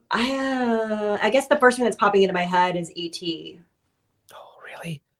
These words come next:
Speaker 1: But
Speaker 2: That
Speaker 1: I, but I'm
Speaker 2: movie
Speaker 1: sure there
Speaker 2: scared
Speaker 1: were
Speaker 2: the
Speaker 1: some
Speaker 2: crap out
Speaker 1: before
Speaker 2: of me.
Speaker 1: that. Hmm?
Speaker 2: <laughs> That movie scared the crap out of me. <laughs>
Speaker 1: Did it? <laughs>
Speaker 2: Yeah,
Speaker 1: It was
Speaker 2: I actually, I had reoccurring dreams for, like, eight years, uh,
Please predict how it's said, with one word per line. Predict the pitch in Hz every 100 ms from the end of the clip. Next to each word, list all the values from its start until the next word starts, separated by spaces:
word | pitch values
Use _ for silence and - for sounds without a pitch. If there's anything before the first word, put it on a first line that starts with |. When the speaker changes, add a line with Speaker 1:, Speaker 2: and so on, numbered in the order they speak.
| _ -
Speaker 1:
But | 226
Speaker 2:
That | 208
Speaker 1:
I, | 240
but | 247
I'm |
Speaker 2:
movie | 247
Speaker 1:
sure | 302
there | 294
Speaker 2:
scared |
Speaker 1:
were | 240
Speaker 2:
the | 226
Speaker 1:
some | 220
Speaker 2:
crap | 208 -
out |
Speaker 1:
before | 214 220
Speaker 2:
of |
me. | 160
Speaker 1:
that. | 151 _ _ _
Hmm? | 262 254 302
Speaker 2:
<laughs> | 480 - - -
That | 202 -
movie | 226 196
scared | - 147 135
the |
crap | - 139 117 -
out | 104 107
of | 92
me. | 156 - -
<laughs> | 240
Speaker 1:
Did | 262
it? | 311 262 247 233 196 -
<laughs> |
Speaker 2:
Yeah, | 139 160
Speaker 1:
It |
was | 226
Speaker 2:
I | 117
actually, | 120 107 135 - 139
I |
had | 131 147
reoccurring | 123 151 165 165 160 143
dreams | 135 139 139
for, | - 110 104
like, | 104 101 _ _ _ _
eight | 131 139
years, | 120 120 110 80 - - _ _ _ 104
uh, | 87 87 82 82 80